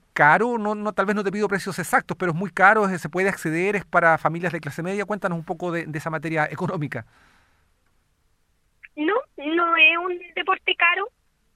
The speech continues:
Speaker 2: Eh, por decirlo, yo vivo al sur también por lo mismo y considero que los precios en comparación, eh, son más o menos similares, incluso inferiores.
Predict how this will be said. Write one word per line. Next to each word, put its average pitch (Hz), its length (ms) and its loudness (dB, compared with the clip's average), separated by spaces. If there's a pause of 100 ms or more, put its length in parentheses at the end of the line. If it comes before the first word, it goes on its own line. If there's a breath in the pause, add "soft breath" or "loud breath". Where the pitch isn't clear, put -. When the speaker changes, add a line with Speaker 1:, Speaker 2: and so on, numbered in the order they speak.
(560)
Speaker 2:
Eh, 277 420 6
por 277 140 -4
decirlo, 302 380 0
yo 294 120 4
vivo 320 140 4
al 349 180 2
sur 359 180 -12
también 339 300 0
por 349 120 -2
lo 339 100 2
mismo 392 320 -6 (340)
y 277 240 4
considero 285 560 -2
que 311 100 -2
los 285 140 -4
precios 320 420 -4
en 330 60 -6
comparación, 302 600 -4 (640)
eh, 254 400 4 (260)
son 320 140 -2
más 349 180 -6
o 330 60 -6
menos 330 320 -6
similares, 269 640 2
incluso 285 320 -10
inferiores. 247 560 -2